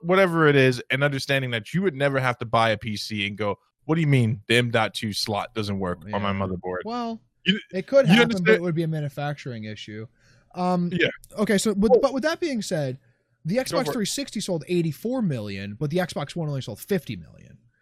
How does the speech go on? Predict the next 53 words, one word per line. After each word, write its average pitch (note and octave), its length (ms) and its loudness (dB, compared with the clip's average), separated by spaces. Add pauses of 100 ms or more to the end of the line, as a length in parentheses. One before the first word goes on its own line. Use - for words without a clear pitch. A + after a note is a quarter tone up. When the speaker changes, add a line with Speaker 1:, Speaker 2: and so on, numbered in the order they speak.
(340)
Speaker 1:
Yeah, F3+ 120 6
Speaker 2:
Right? D#3+ 80 8
Speaker 1:
there E3+ 80 6
was G#3+ 120 2
a A3 60 2
Speaker 2:
So A3+ 100 8
Speaker 1:
reason. F#3+ 240 2
Speaker 2:
the, E3+ 60 -6
so A3+ 140 2
the G#3 100 4
Speaker 1:
Yeah. F#3 220 6
Speaker 2:
market A#3 400 -2
is D3 200 -2
the C3+ 80 -8
same, C#3+ 640 -2 (340)
right? F3+ 240 2
'Cause F3 160 -4
PlayStation B3 500 0
went E3 160 2
up F3+ 220 2
by C#3+ 400 -2 (320)
thirty A#3 420 2
million A#2 460 -4
and C#3+ 240 -6
Xbox D3+ 460 -8
went B2 180 -10
down G#3 300 -2
by C3+ 160 -2
thirty G#2+ 340 -10
million. F#2 180 -10
So E3+ 80 -6
the A#3 60 -4
market's D4 340 -4
the A2+ 100 -10
same. G2+ 420 -6 (240)
So - 100 -8
maybe F4 160 2
it's F4 120 2
not F3 200 -2
growing, B2+ 480 -4
but C#3+ 160 -10
I - 140 -2
don't A4+ 160 -8
think G#3 220 -4
that D#3+ 80 -4
the D3+ 100 -2
market C3+ 300 -4
is A2 100 -8
very G#2 220 -8
small. G#3 260 -8
I C#3 100 -4
think D#4 160 -10
there's C3 180 -6